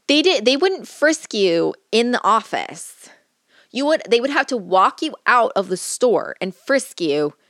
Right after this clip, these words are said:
once you passed all the merchandise. So you're frisking your employees.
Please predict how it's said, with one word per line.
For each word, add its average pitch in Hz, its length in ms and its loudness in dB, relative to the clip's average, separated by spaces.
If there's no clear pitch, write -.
once 254 340 0
you 262 120 -4
passed - 600 0
all 214 160 4
the 208 100 0
merchandise. 190 800 -6
So - 240 0
you're 359 180 2
frisking 320 1080 0
your 277 260 2
employees. 226 1300 -2